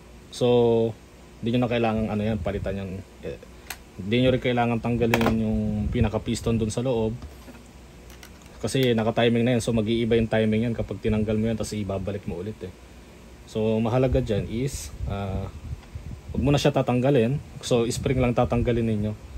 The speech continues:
So, yan. Kabit na natin siya. Ngayon, tatayin natin kung kaya niya ba yung ano, ah, M ninety na spring. So, ito pala guys, itong, ah, M P five ko as is, ah, ano to, ah, metal yung ano niya, yung gears niya.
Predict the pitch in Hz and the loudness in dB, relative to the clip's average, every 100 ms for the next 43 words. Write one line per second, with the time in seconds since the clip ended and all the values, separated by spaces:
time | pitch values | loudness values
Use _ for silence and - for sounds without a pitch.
0 | - - 87 - - - - 92 101 127 | -12 -8 -6 -6 -10 -16 -12 -8 -8 -10
1 | - - - - - - 98 92 101 95 | -14 -18 -16 -18 -18 -12 -8 -6 -6 -6
2 | 95 113 - 131 - - - - - - | -4 -6 -4 -6 -8 -16 -12 -10 -10 -20
3 | - - - - - - - 117 131 135 | -16 -16 -14 -12 -10 -12 -6 -2 0 0
4 | 117 110 113 113 123 117 113 101 104 104 | -2 0 2 2 2 -2 -2 0 0 0
5 | 107 98 107 98 92 98 107 95 92 107 | 0 0 -2 -2 -4 -2 -2 -4 -4 0
6 | 107 104 104 113 104 - - 123 110 - | 0 0 0 -2 -4 -6 -4 -4 -4 -12
7 | - - 131 147 160 180 143 123 - 143 | -18 -6 -2 0 2 2 4 2 2 -2
8 | 135 127 131 123 123 127 139 131 131 127 | 0 2 4 2 2 0 0 0 0 0
9 | 110 101 107 104 - - 107 - 110 107 | 0 2 0 -2 -8 -8 -6 -2 0 0
10 | 101 110 110 120 98 98 95 - - - | 0 -4 -4 -4 -4 -4 -6 -10 -18 -20
11 | - - - - 107 120 117 127 127 123 | -20 -20 -20 -10 0 0 2 2 2 2
12 | 120 120 123 123 113 107 117 - 127 127 | 0 0 0 0 0 0 -2 -2 -2 -2